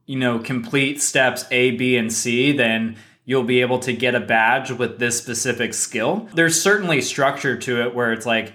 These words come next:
if you're interested in marketing, there are certain projects and certain portions of our curriculum that you can focus on to develop marketing skills, but we're going to do it in a much more, like, project-based way that helps you,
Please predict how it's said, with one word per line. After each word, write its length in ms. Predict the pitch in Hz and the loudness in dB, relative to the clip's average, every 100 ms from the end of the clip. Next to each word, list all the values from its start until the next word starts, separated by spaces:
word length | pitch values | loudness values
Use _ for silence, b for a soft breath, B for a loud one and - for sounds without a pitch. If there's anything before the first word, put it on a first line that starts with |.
| - | -8
if 160 | 131 | -4
you're 160 | 147 165 | 0 2
interested 500 | 160 160 151 156 135 | 2 0 -4 0 2
in 160 | 123 117 | 2 2
marketing, 800 | 135 180 180 123 113 113 120 123 b b b - | 2 2 0 0 0 -2 -4 -8 b b b -2
there 220 | 143 135 | 2 2
are 40 | |
certain 420 | 123 147 135 127 113 | 0 0 0 -2 -6
projects 640 | - 147 143 139 131 127 | 2 2 4 2 2 2
and 140 | 123 | -4
certain 500 | 113 131 123 120 113 | -4 -2 -2 -2 -6
portions 420 | 113 143 131 139 131 | -4 -2 -2 -4 -4
of 140 | 123 | 2
our 160 | 123 117 | 2 2
curriculum 560 | - 139 143 131 120 | 0 -2 0 -2 0
that 140 | 113 117 | 0 -2
you 120 | 127 | -4
can 160 | 127 | -4
focus 380 | 113 131 127 120 | -2 -2 0 0
on 280 | 123 120 113 | 2 0 0
to 200 | 113 123 | -2 -4
develop 680 | 117 110 120 120 113 113 - b b b - | -2 2 4 4 2 -2 -16 b b b -2
marketing 460 | 143 202 170 135 | 2 2 2 -2
skills, 340 | 120 135 120 113 | -2 0 0 2
but 180 | 143 | 0
we're 140 | 143 147 | 2 2
going 300 | 147 170 175 | 2 2 0
to 100 | 143 | -2
do 260 | 117 139 | 0 4
it 140 | 156 156 | 4 2
in 140 | 131 | 0
a 100 | 127 | -2
much 340 | 120 127 135 - | 0 0 0 -4
more, 480 | 131 123 120 110 b b b b | 0 0 0 -2 b b b b
like, 300 | 127 113 - | -4 -4 -6
project-based 1080 | - - 131 135 139 131 107 127 131 127 - | -8 2 4 4 2 0 0 2 2 0 -2
way 300 | 117 131 156 | 0 2 4
that 160 | 123 | 2
helps 400 | 110 131 123 - | 2 -2 -2 -6
you, 500 | 131 127 123 120 - | -2 2 4 2 -2